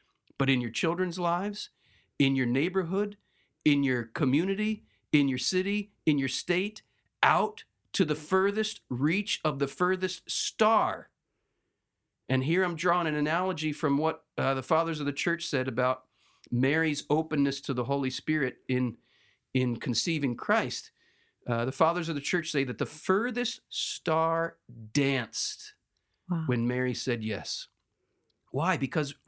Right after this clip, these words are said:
Speaker 1: reverb-, the, the redemption reverberates out of us, uh,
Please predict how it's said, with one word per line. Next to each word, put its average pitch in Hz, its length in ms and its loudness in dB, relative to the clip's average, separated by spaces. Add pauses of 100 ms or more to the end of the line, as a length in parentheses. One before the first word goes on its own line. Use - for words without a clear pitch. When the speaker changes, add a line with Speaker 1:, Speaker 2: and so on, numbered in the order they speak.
(580)
Speaker 1:
reverb-, 147 440 2
the, 135 280 -2
the 139 240 0
redemption 156 680 2
reverberates 139 840 0
out 127 160 0
of 104 100 -4
us, - 380 -6 (640)
uh, 110 160 -4